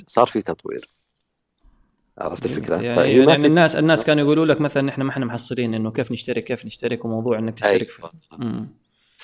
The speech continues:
Speaker 1: فيروحون هناك ويلقى ال-، سويت موقع، حطيت موقع، افتتحناه في عام ألفين واثنين. آه، موقع بسيط، كان في بعض المعلومات، كان في بعض الأشياء ال-، البسيطة جدًا.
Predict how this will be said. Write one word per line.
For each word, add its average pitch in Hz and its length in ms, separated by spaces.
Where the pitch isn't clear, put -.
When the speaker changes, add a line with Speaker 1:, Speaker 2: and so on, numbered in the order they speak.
Speaker 1:
فيروحون 143 580
هناك 90 460
ويلقى 101 680
ال-، 87 280
سويت 127 400
موقع، 85 360
حطيت 85 400
موقع، 104 340
افتتحناه 92 460
في 82 300
عام 87 180
ألفين 85 200
واثنين. 82 320
آه، 95 240
موقع 101 480
بسيط، 92 420
كان 92 180
في 101 100
بعض 87 240
المعلومات، 85 580
كان 87 180
في 82 120
بعض 80 240
الأشياء - 580
ال-، 78 140
البسيطة - 680
جدًا. - 260